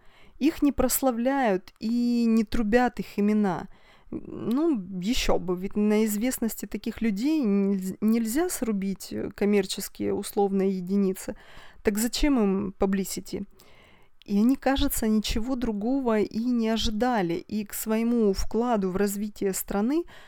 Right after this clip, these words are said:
относились более чем скромно. И в эти моменты мне за них как-то было обидно.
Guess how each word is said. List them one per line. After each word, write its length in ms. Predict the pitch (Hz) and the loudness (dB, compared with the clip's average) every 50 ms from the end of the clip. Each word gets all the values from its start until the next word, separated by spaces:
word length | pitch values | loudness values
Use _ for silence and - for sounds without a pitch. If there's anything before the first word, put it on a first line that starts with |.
| - - - | -20 -8 -6
относились 840 | - - - 190 190 180 - - - 262 285 294 285 226 196 - - | -6 -2 0 0 2 2 0 -2 2 0 2 2 2 -2 -2 -2 -6
более 460 | 185 170 208 233 269 254 254 226 208 | -2 0 2 2 4 2 2 0 -2
чем 280 | - - - 226 226 | -2 -2 -2 -2 -2
скромно. 720 | 220 - - - - 208 202 190 175 165 170 165 170 - 190 - - - - - - - - - - | -2 -4 -4 -2 0 0 2 0 0 0 -2 -4 -6 -8 -10 -14 -20 -20 -20 -20 -20 -20 -20 -20 -6
И 120 | - 202 190 | -4 -4 0
в 120 | 180 202 | 4 4
эти 200 | 262 262 - 247 | 2 4 4 2
моменты 800 | 220 202 190 190 202 233 254 254 214 - - 175 175 170 175 - | 2 4 4 4 2 2 2 0 -2 -2 -4 -4 -4 -4 -6 -6
мне 320 | - 170 180 185 208 240 | -4 -2 0 0 0 0
за 160 | 226 214 180 | 0 0 0
них 320 | 170 175 196 214 208 - - - - | 2 2 0 -2 -2 -6 -16 -20 -10
как-то 560 | - - 185 - - - - 175 170 170 170 165 | -8 -8 -8 -8 -8 -4 -4 -2 -2 -2 -2 -4
было 400 | 170 165 165 185 190 196 190 180 | -4 -4 -4 -2 -2 0 -2 -2
обидно. 600 | 175 170 160 175 170 170 175 170 165 - 202 | -2 -4 -6 -6 -6 -6 -6 -6 -8 -8 -10